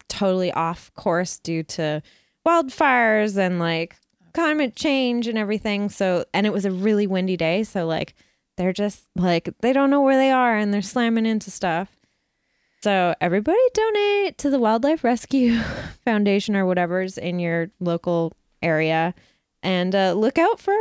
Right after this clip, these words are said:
animals on the ground. I feel like the only reason why I notice these things is 'cause I'm always, like, trying to be, like, as observant as possible and looking at the ground and looking everywhere.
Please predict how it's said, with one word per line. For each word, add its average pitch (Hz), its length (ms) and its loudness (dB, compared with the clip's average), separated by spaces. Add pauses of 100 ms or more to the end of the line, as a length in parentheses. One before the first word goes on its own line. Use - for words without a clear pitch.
(220)
animals 269 500 0
on 185 120 0
the 175 100 -2
ground. 156 320 -2
I 196 60 0
feel 254 180 0
like 285 140 0
the - 120 0
only 226 280 2
reason 208 480 0
why 175 400 2 (560)
I 202 100 2
notice 202 480 2
these 185 240 -4
things 170 340 -4
is 175 120 -6
'cause 175 160 -6
I'm 180 120 2
always, 175 300 0
like, 156 220 -2 (340)
trying 180 340 2
to 190 100 0
be, 175 160 0
like, 160 180 0
as 180 140 0
observant 170 680 0
as 160 160 -4
possible 151 480 -4
and 151 100 -6
looking 160 240 -4
at 156 120 -4
the 165 60 -2
ground 147 340 -6
and 165 120 -6
looking 165 280 -6
everywhere. - 500 -6